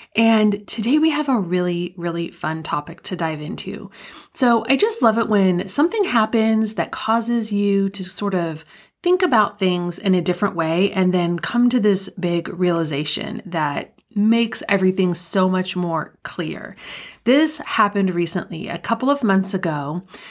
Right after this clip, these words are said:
we were studying the art of Banksy in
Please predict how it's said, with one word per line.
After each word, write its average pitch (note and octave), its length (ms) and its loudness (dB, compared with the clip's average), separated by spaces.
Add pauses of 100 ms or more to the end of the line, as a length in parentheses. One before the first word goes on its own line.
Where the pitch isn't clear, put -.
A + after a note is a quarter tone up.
(220)
we B3 440 4
were B3+ 240 0
studying E3+ 880 0
the - 220 -2
art D#3+ 320 -2
of G3 180 -4
Banksy - 760 -2
in F3+ 560 2